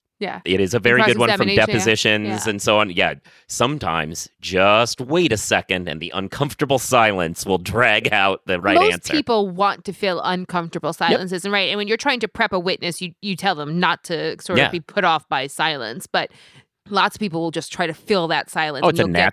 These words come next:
Speaker 2: natural
Speaker 1: Yeah,
Speaker 2: impulse,
Speaker 1: it's
Speaker 2: yeah.
Speaker 1: natural. Yeah.
Speaker 2: But no, so th-, so that was very, that was very good and, uh, entertaining. Uh, but the
Speaker 1: <laughs>
Speaker 2: rest,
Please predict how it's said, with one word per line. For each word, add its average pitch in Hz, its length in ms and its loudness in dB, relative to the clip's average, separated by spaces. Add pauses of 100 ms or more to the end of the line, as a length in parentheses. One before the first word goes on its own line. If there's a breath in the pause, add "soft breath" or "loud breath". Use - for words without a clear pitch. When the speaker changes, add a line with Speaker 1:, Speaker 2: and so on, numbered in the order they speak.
(140)
Speaker 2:
natural 110 220 2
Speaker 1:
Yeah, 254 100 2
Speaker 2:
impulse, 330 200 0
Speaker 1:
it's - 80 -6
Speaker 2:
yeah. 143 140 4
Speaker 1:
natural. - 380 -4
Yeah. 330 100 -4 (460)
Speaker 2:
But 117 120 2
no, 92 140 4
so 113 200 4
th-, 113 180 2
so 139 120 -2
that 139 120 4
was 123 140 0
very, 95 560 2
that 110 140 0
was 104 100 -2
very 92 240 0
good 80 240 -2
and, 80 220 -4
uh, 82 220 0 (140)
entertaining. 78 720 -6 (300 loud breath)
Uh, - 180 2
but 233 240 0
the 110 120 4
Speaker 1:
<laughs> 113 120 4
Speaker 2:
rest, - 320 -6